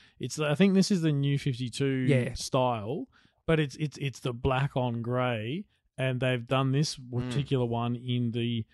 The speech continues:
Speaker 1: the, the s-, real seventies, eighties, you
Speaker 3: Yep.
Speaker 1: know, bright blue and the, and the, the light grey and stuff. And you go, they just, I don't know, just doesn't seem to, to translate as well. Look, uh, uh,
Speaker 3: Yeah,
Speaker 1: Green,
Speaker 3: he's probably the best.
Speaker 1: Green Lantern
Speaker 3: Green
Speaker 1: is probably
Speaker 3: Lantern.
Speaker 1: the, the best
Speaker 3: Yeah.
Speaker 1: one out of it. Like,
Speaker 3: Yeah.
Speaker 1: the card is,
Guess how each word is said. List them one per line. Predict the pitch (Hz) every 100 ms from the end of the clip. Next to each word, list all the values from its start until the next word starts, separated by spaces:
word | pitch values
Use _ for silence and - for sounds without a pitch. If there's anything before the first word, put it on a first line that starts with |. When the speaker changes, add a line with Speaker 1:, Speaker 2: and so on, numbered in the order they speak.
| _ _ _
Speaker 1:
the, | 120
the | 113 113
s-, | - - -
real | 120 117 107
seventies, | - 131 123 123 113
eighties, | 117 120 117 117 113 110
you | 127
Speaker 3:
Yep. | 120
Speaker 1:
know, | 110 113
bright | 123 - 123 123 120
blue | - 127 147 175 127
and | 117
the, | 117
and | 113 113
the, | 113 110 -
the |
light | 113 113 113 -
grey | 117 117 135
and | 131 131
stuff. | - 113 101
And | 117 131
you |
go, | 151 151
they | 131 156
just, | 196 - _ _ _ _ _ _ _ -
I | 151
don't | 151 127
know, |
just | 113 160 -
doesn't | 180 165 123
seem | 151 139
to, | 135 127
to | 117 131
translate | 117 135 131 139 127 135 147 135
as | 123 123
well. | 156 240 262 _ -
Look, | 214 147 -
uh, | 151 - -
uh, | 151 147
Speaker 3:
Yeah, | 127
Speaker 1:
Green, | 127 196
Speaker 3:
he's | 214
probably | 240 180
the |
best. | - 87 -
Speaker 1:
Green | 240 220
Lantern | 147 135 131
Speaker 3:
Green | 175
Speaker 1:
is | 147
probably | 139 123
Speaker 3:
Lantern. | 120 117
Speaker 1:
the, |
the | 117
best | 117 101 104
Speaker 3:
Yeah. |
Speaker 1:
one | 117
out | 117 123
of | 170
it. | 277 170
Like, | 156
Speaker 3:
Yeah. | 160
Speaker 1:
the | 147
card | 165 156 151 143
is, | 131 113